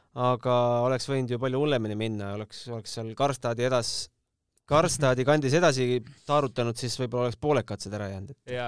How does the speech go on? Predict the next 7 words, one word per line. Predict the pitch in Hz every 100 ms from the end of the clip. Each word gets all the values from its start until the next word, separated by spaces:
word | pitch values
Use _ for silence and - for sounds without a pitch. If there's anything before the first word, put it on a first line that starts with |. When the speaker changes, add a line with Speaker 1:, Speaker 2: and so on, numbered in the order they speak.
| 110
Speaker 2:
ja | 117 139
tead, | 135 -
isegi | 165 220 180 147 143
võib-olla | 160 139 123 135
oligi, | 123 117 113 107 104 104
äh, | 110 110 110 110 90 80 - _ _ -
huvitav | 147 127 - - 107